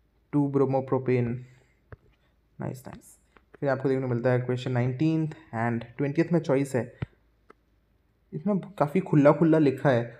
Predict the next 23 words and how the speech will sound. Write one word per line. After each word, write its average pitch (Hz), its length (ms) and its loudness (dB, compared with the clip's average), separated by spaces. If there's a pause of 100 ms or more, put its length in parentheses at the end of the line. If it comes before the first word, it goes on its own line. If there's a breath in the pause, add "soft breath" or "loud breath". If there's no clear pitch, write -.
so - 80 -6
मैं 151 120 2
एक 147 80 2
बारी 143 120 2
में 151 120 2
ज़्यादा 127 280 4
कवर 143 280 4
नहीं 131 220 0
कर 147 120 4
पा 127 120 0
रहा 131 100 2
हूँ, 147 100 0
यही 131 320 0
रीज़न 143 320 2
है 143 140 2 (420 loud breath)
कि 151 60 2
टोटल 147 380 0
पेपर 143 260 2
भी 147 180 6
सेवन 131 680 -2
पेजेस 120 320 2
का - 120 -4
है। - 140 -6